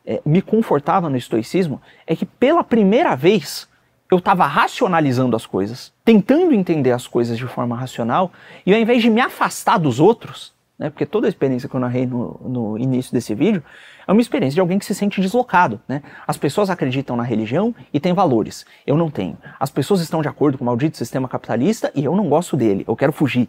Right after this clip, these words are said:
Toda vez que eu utilizava a minha razão pra tentar, é, achar algum sentido nas coisas, eu me afastava das outras pessoas que pareciam que não tavam ligando pra, pra compreensão racional do mundo,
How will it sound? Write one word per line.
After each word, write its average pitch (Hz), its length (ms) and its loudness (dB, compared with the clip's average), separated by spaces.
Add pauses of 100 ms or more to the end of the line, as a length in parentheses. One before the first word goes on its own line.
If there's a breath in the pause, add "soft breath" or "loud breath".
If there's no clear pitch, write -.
(140)
Toda 240 220 4
vez 180 180 2
que - 80 -18
eu 170 220 4
utilizava 165 520 2
a 147 40 -2
minha 131 140 -2
razão 120 200 -2
pra 139 140 -6
tentar, 214 520 0 (580)
é, 110 340 0
achar 123 260 -2
algum 147 200 2
sentido 147 380 -4
nas 175 160 -2
coisas, 214 440 2
eu 185 100 2
me 190 100 4
afastava 196 640 0
das 120 160 -2
outras 135 260 -6
pessoas 170 280 -4
que - 100 -8
pareciam 196 360 -2
que 196 100 -8
não 202 80 -4
tavam 185 260 2
ligando 156 460 4 (380 loud breath)
pra, 107 380 -2 (180 soft breath)
pra - 120 -2
compreensão 139 500 -4
racional 117 500 -4 (100)
do 120 140 -4
mundo, 123 260 -6